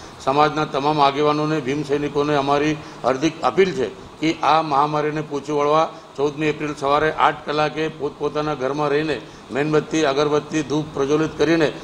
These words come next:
પંચશી ત્રિશરણ અને, અ, પઠન, આપણા પરિત્રાણ પાઠનું પઠન કરીને આ કોરોના ભગાવવા માટે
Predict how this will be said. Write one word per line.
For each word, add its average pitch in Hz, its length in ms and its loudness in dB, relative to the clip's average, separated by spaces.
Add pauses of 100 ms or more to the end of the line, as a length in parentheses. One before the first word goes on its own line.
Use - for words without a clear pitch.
(160)
પંચશી 156 460 2
ત્રિશરણ 156 580 2
અને, 156 420 0 (440)
અ, 143 180 0 (120)
પઠન, 147 400 2
આપણા 143 220 -2
પરિત્રાણ 151 420 -2
પાઠનું 147 360 0
પઠન 147 240 0
કરીને 151 380 0 (260)
આ 151 140 6
કોરોના 151 420 -2
ભગાવવા 147 320 2
માટે 147 340 0